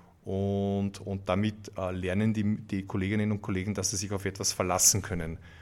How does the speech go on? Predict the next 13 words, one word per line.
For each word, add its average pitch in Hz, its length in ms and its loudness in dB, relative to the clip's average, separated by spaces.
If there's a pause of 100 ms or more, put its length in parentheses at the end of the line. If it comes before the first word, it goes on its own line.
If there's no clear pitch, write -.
(220)
Äh, 87 220 -2
wenn 95 100 0
man 101 80 2
irgendwas 104 240 0
ankündigt 107 500 0
und 92 200 -2
es 92 120 -2
kommt 101 280 -4
dann 101 80 -2
immer 104 220 -2
wieder 104 220 -4
anders, 98 440 -2
äh, 92 260 -4